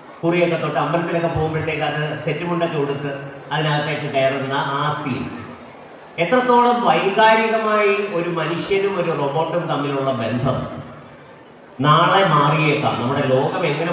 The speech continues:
മാറിയേക്കാം എന്നുള്ളതിന് സിനിമയ്ക്ക് എപ്പോഴും ഒരു പ്രത്യേകതയുണ്ട്. സിനിമ ഒരു നാളെയിലേക്കുള്ള ഒരു കണ്ണാടിയാണ്, ഒരു ദൂരക്കാഴ്ചയാണ് നമ്മൾ എപ്പോഴും സിനിമയിൽ നിന്ന് കാണുന്നത്. അപ്പൊ ഇത്തരത്തിലുള്ള മാറ്റങ്ങൾ സംഭവിച്ചുകൊണ്ടിരിക്കുന്ന ഒരു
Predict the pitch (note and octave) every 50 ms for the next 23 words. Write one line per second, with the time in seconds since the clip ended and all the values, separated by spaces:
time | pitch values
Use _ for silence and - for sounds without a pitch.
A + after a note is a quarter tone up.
0 | D#3+ D#3 C#3+ D3 D3+ D#3 E3 E3 E3+ F3 F3 - G#3 A3 A3 A3 F3+ E3+ E3 D#3+
1 | D#3 D#3 C#3 C3 B2+ - F3 G3 G#3 A3 A3 G#3 G3+ F#3+ G3+ G3 F#3 F3 E3 D#3+
2 | D#3+ D3 - D3 C#3+ C3 A#2+ - - - - - C#3 C#3+ D#3+ D#3+ E3 D#3+ D#3 D3+
3 | D#3 D3+ D3+ - - - - - - - - - - - - - D3+ D#3 E3 F3
4 | F3+ F#3+ F#3+ F#3+ F#3+ G3 G3 F#3+ F3+ E3 E3 D#3+ D3+ D3 C#3+ C3 B2 C3+ C3+ C3
5 | A#2+ G#2 G2 F#2+ - - - - - B2 C3+ B2+ C3 C#3+ D#3 E3 D#3+ D3+ D#3 D3
6 | D3 C#3+ C#3+ C#3+ C3 A#2 A2+ A2+ A2+ A#2 A2+ - - B2+ B2 A#2+ A#2 A#2 A#2 A#2
7 | A#2+ A#2 A2+ A2 A2 G#2+ G2+ - - - - - - - - - - - - -
8 | - - - - - - - - - F3+ G#3+ G#3 G3+ A3 C4 C4+ C#4 C4+ B3+ B3
9 | A#3 A3+ A3+ A3+ - F#3 F3+ F3 F3+ F#3 F3+ - G#3+ G#3+ G#3 G#3 G#3+ G#3 - -
10 | F3+ E3 E3 D#3 D3+ F3+ F#3 F3+ F3+ F3 F3 F3 E3 E3 D#3+ D#3 D#3+ D#3 D#3 D#3
11 | C#3+ C#3 -